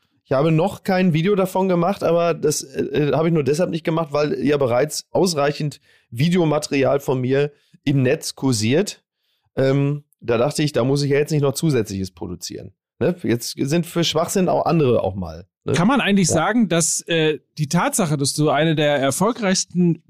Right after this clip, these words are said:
Speaker 2: Medienfiguren, nennen wir es mal, in dem
Speaker 1: Ja.
Speaker 2: letzten Jahr gewesen bist, dass das
Speaker 1: Ja.
Speaker 2: eigentlich ausschließlich auf, äh, deine Ausstattung von Ansons zurückzuführen ist?
Speaker 1: Ich, äh, würde so weit gehen, das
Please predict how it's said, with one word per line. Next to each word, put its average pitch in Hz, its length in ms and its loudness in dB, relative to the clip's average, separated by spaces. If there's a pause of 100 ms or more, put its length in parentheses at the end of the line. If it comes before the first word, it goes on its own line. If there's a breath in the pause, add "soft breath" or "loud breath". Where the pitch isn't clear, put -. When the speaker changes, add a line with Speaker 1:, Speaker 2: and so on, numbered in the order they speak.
(160)
Speaker 2:
Medienfiguren, 151 1300 2
nennen 160 220 2
wir 113 140 -2
es - 160 -4
mal, 123 280 0
in 151 160 0
dem 135 360 0
Speaker 1:
Ja. 139 60 -6
Speaker 2:
letzten 147 420 0
Jahr 147 260 2
gewesen 120 400 -2
bist, 160 280 -4 (280 loud breath)
dass 131 220 -4
das 165 200 0
Speaker 1:
Ja. 104 180 -2
Speaker 2:
eigentlich 202 540 0 (100)
ausschließlich 226 920 0 (480 soft breath)
auf, 180 480 0
äh, 170 340 2 (120)
deine 156 460 2
Ausstattung 180 600 0
von 160 260 -2
Ansons 175 540 2
zurückzuführen 123 720 -2
ist? - 220 -10 (500)
Speaker 1:
Ich, 131 300 -2
äh, 113 300 2
würde 120 240 2
so 180 160 0
weit 170 220 0
gehen, 135 320 2
das 180 300 -2